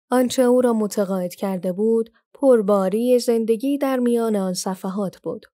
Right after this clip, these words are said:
با اینکه شاخصه‌های زندگی آن شرکت کنندگان از جهات بسیار زیادی کاملاً متفاوت از آنانیا بود، آن شرکت کننده در عصری متفاوت از او و در قاره‌ای دیگر به دنیا آمده بود،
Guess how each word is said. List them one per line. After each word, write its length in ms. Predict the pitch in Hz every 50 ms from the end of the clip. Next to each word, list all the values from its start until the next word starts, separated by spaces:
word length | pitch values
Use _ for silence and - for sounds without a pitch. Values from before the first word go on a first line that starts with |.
| _ _ _ _ _ _ _ -
با 120 | 285 294
اینکه 320 | 294 294 269 277 - 269
شاخصه‌های 840 | 254 - - 247 240 - 247 240 - - 247 240 269 277 254 262 254
زندگی 580 | 226 214 220 208 196 180 190 185 180 196 220 214
آن 220 | 214 220 247 277
شرکت 460 | 277 - 269 240 226 - 208 196 190
کنندگان 720 | - - 196 185 180 180 175 175 175 170 190 190 196 196 196 - - - - - -
از 200 | 233 226 214 -
جهات 400 | 254 240 240 254 294 294 294 285
بسیار 520 | 254 262 240 220 - - 220 202 190 185
زیادی 540 | 170 - - 196 214 214 208 190 208 196 190
کاملاً 540 | - - 226 233 269 302 311 285 262 226 208
متفاوت 800 | 196 190 185 185 - - 190 - - 190 185 180 226 240 -
از 180 | 240 208 190 190
آنانیا 460 | 190 175 175 170 170 170 170 170 165
بود، 340 | 170 196 202 208 214 208 202 - _ - - - - - -
آن 160 | - 240 269 277
شرکت 460 | 277 - 285 269 269 262 240 240 -
کننده 640 | - 233 214 202 190 185 175 185 202 220 226 226 - _ _ _ _
در 200 | - 262 254 254 -
عصری 400 | 254 277 294 294 - 254 254 254
متفاوت 800 | 233 220 208 196 - 208 190 180 - 185 175 170 175 202 214 -
از 260 | 226 214 202 190 -
او 200 | 190 190 185 185 185 _ _ _ _ -
و 120 | 202 196
در 260 | 185 202 190 185 180 175
قاره‌ای 500 | - 185 185 175 170 180 220 285 320 302
دیگر 400 | - 269 247 - 247 220 214 196
به 100 | 202 190
دنیا 340 | 185 185 180 175 175 180
آمده 420 | - 190 190 185 190 185 180 185 185
بود، 320 | 180 214 214 214 214 208